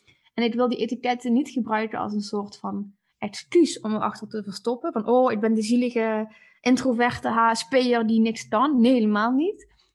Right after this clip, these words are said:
Maar ik wil mezelf juist leren kennen en binnen die mogelijkheden die ik heb, mezelf empoweren om,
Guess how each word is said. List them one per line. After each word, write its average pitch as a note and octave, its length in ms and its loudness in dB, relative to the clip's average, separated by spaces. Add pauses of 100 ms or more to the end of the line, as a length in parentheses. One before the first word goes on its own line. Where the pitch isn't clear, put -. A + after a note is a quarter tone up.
(200)
Maar A3+ 120 0
ik A3+ 80 0
wil B3 180 4
mezelf B3 400 0
juist A3+ 280 -4
leren G#3+ 260 -4
kennen D4+ 420 -2
en A3 380 -6
binnen C4 360 0
die G#3 440 -2
mogelijkheden G#3+ 600 -2
die G#3+ 140 -2
ik A3+ 80 -6
heb, G#3+ 300 -6
mezelf A3 400 -2
empoweren A#3 680 -2
om, A3 280 -2